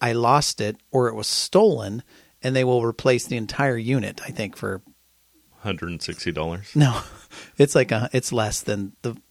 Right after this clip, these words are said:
Speaker 1: the price. It might
Speaker 2: Oh.
Speaker 1: even be seventy-nine dollars. Anyway, so maybe you could take it in and say, "Dude, the batteries are dead on this thing.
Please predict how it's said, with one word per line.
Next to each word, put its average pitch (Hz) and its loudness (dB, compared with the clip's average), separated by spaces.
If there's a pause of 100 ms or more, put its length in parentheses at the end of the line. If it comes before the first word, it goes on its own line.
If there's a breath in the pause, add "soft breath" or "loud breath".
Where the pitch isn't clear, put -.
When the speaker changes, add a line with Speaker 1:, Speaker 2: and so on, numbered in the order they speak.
(100)
Speaker 1:
the - -8
price. - -2 (120)
It 131 2
might 139 4
Speaker 2:
Oh. 135 4
Speaker 1:
even 123 0
be 110 0
seventy-nine 107 -2
dollars. 104 -4 (520 loud breath)
Anyway, 180 4
so 131 2
maybe 135 2 (220 soft breath)
you 127 0
could 131 0
take 127 4
it 165 4
in 127 4
and 110 0
say, 107 2 (540)
"Dude, 131 4
the 120 0
batteries 113 2 (140)
are 110 2
dead 104 -2
on 95 -4
this 95 -6
thing. 101 -10